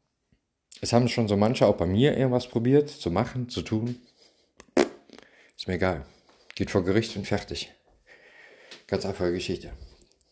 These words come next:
Da kenne ich auch nichts. Bei Menschen, die ich was näher kannte, da habe ich, hm, zwei, drei Mahnungen mehr, wörtlich oder schriftlich, rausgegeben.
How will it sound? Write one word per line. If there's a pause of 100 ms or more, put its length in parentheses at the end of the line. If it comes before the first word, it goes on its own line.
(600)
Da
kenne
ich
auch
nichts. (1200)
Bei
Menschen,
die
ich
was
näher
kannte, (3000)
da
habe
ich,
hm, (180)
zwei,
drei (240)
Mahnungen
mehr, (380)
wörtlich (260)
oder
schriftlich,
rausgegeben.